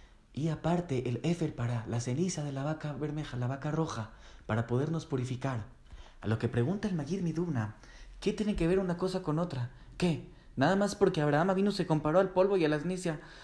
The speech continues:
ahora ya las haces mitzvot? Todo lo contrario, él se quiso rebajar. ¿Cómo de ahí sacaste mitzvot? A lo que pone un mashal, Rabotai, increíble que podemos nosotros aprender para nuestras vidas. Cuentan que en cier-, que en cierta ocasión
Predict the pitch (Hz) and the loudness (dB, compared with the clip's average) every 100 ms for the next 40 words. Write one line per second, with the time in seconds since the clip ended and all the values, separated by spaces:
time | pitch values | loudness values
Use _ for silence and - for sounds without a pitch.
0 | - - 156 190 185 202 180 190 208 185 | -16 2 4 6 6 6 6 4 4 4
1 | 151 143 226 - - - - - - - | 4 4 4 0 -10 -20 -20 -20 -20 -20
2 | - - - - 220 277 247 233 214 233 | -20 -20 -20 2 6 8 8 4 2 4
3 | 320 262 214 226 226 277 277 240 214 202 | 4 6 6 4 2 4 4 0 0 -2
4 | 226 254 - 220 226 208 208 233 208 202 | -4 -6 -2 -2 2 2 2 -2 -6 -6
5 | 202 180 156 - 151 123 - - - - | -4 -4 -4 -4 -8 -8 -10 -20 -20 -20
6 | - - 117 123 127 143 165 143 127 131 | -16 -4 -2 -2 -4 -4 -4 -4 -6 -6
7 | 143 131 123 117 131 135 131 127 127 139 | -6 -4 -4 -4 -6 -4 -4 -2 -4 -4
8 | 127 123 120 123 143 131 127 139 131 127 | -8 -8 -4 -4 -4 -8 -8 -6 -4 -6
9 | - - - - - - 113 120 147 143 | -10 -20 -20 -20 -12 -4 2 2 2 -2
10 | 135 123 123 120 117 131 117 98 - - | -2 -2 0 -2 -2 -2 -4 -4 -12 -20
11 | - - - - - - 156 175 165 117 | -20 -20 -20 -20 -20 -6 -2 0 2 0
12 | 113 - - - - 107 101 135 131 - | -2 -8 -20 -20 -6 -4 -2 -6 -6 -14
13 | - - 117 143 165 156 131 127 165 120 | -10 -4 -2 0 -2 -2 -4 -2 0 0
14 | 110 | -2